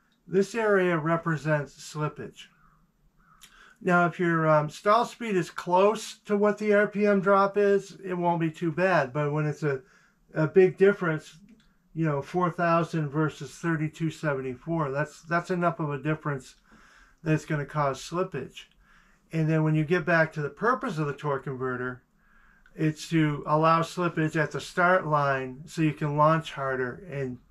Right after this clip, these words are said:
that'll shave off probably half a second, maybe in some cases as much as a second.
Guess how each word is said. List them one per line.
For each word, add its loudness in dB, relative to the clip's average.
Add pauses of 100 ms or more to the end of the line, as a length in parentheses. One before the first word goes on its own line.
(160)
that'll 2
shave -2
off 2 (200)
probably -6
half -4
a -12
second, -8 (460)
maybe 2
in -4 (580)
some -2
cases -2
as -6
much -6
as -12
a -6
second. -8